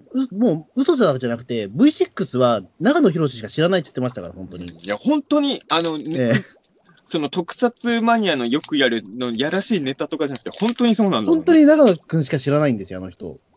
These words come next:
Speaker 2: いや、俺ね、ピリピリ君の、だから良くないところはね、そんなにそういう人なの。別に俺そういう人がいること自体は悪いと思わないんだけど、
Speaker 1: ええ。
Speaker 2: そういう人のくせに、あの、自分はあの、勉強だと思って流行ってるやつとかはなるべく、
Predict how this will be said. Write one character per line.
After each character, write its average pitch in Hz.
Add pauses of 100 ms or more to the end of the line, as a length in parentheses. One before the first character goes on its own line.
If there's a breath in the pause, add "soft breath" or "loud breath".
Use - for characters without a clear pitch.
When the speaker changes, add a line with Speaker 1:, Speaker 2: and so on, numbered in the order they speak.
(140)
Speaker 2:
い 104
や、 98
俺 98
ね、 95
ピ 131
リ 160
ピ 190
リ 180
君 170
の、 151
だ 123
か 113
ら 98
良 127
く 123
な 123
い 117
と 110
こ 98
ろ 98
は 92
ね、 107
そ 220
ん 285
な 277
に 247
そ -
う 302
い 285
う 285
人 285
な 202
の。 110
別 190
に 311
俺 277
そ 330
う -
い - (260)
う 427
人 427
が -
い -
る 220
こ 226
と 214
自 -
体 208
は 123
悪 131
い 127
と 104
思 110
わ 117
な 107
い 92
ん -
だ 82
け 80
ど、 147 (320 loud breath)
Speaker 1:
え 120
え。 101
Speaker 2:
そ 285
う 294
い 294
う 294
人 285
の 214
く -
せ 139
に、 127 (340 loud breath)
あ 117
の、 113
自 139
分 202
は 202
あ -
の、 175
勉 170
強 185
だ 180
と 180
思 127
っ -
て - (120)
流 143
行 175
っ 175
て 160
る 139
や 123
つ -
と 117
か 107
は 98
な 107
る 120
べ 123
く、 117